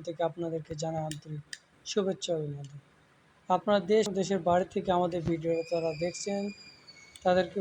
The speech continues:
বলে, আপনারা যে মেশিনটা আমাদের সামনে দেখছেন, এটা তো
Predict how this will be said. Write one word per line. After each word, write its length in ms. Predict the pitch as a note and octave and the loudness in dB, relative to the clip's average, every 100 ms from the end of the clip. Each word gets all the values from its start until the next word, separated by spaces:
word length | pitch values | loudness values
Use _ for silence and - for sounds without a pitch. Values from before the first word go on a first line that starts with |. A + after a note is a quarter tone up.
| F3+ | 2
বলে, 180 | F3 F3+ F3 E3+ | 4 4 4 2
আপনারা 360 | - F#3+ F#3+ F3 | 2 4 4 4
যে 60 | F3+ F3 | 2 2
মেশিনটা 440 | E3 - A3+ G#3+ F#3+ | 2 0 2 6 6
আমাদের 280 | F#3 F3+ F3 - | 6 4 0 0
সামনে 220 | F3 E3+ E3 | 0 2 0
দেখছেন, 220 | E3+ - G3 | -4 -2 -6
এটা 100 | G3 | -4
তো 40 | G#3+ | 0